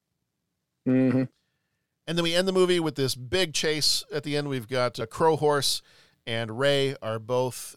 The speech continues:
Speaker 2: in the, they're both in their car and, and just trying to get away as fast as they can from the F B I guys. The F B I guys think that they've taken care of everything. Ray was able to tape record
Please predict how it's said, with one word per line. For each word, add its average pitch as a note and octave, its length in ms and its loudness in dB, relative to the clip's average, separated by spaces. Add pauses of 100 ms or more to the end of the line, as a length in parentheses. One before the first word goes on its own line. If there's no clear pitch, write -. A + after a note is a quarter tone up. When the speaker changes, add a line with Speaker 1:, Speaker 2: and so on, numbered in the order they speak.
(100)
Speaker 2:
in A#2+ 260 -10
the, G#2+ 260 -8
they're G#2 120 -12
both B2 200 -6
in - 60 -14
their A#2 80 -8
car C3 340 -2
and, G#2 140 -10
and F#2 300 -14
just - 220 -10 (120)
trying B2+ 320 -6
to A2+ 80 -8
get B2 200 -6
away A#2+ 200 -2
as A2 80 -6
fast B2 260 -2
as A2 100 -8
they A#2 100 -8
can A#2+ 200 -8
from A2+ 120 -8
the A#2 100 -6
F A2 120 -6
B A#2 100 -6
I A#2 120 0
guys. A#2 440 -2
The B2 100 -6
F B2 80 -6
B C3 120 -4
I C3+ 100 2
guys B2+ 260 -2
think D3 360 -10
that C#3+ 120 -10
they've B2 180 -4
taken A#2+ 260 -8
care B2+ 180 -2
of A#2+ 80 -2
everything. A#2+ 500 -6 (320)
Ray B2+ 240 -2
was B2+ 180 -4
able A#2+ 280 -4
to G#2+ 320 -8
tape - 280 -6
record B2+ 480 -4